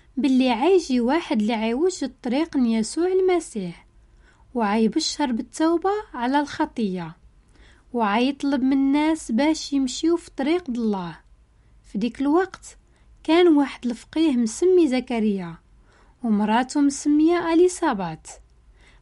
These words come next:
متاقين الله وتابعين الطريق ديالو. ولكن خسارة،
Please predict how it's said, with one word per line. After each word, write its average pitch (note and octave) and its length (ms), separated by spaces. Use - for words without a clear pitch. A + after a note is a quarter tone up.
متاقين E4+ 880
الله G#3+ 400
وتابعين C4 680
الطريق C#4 420
ديالو. B3 420
ولكن C4 520
خسارة، B3+ 680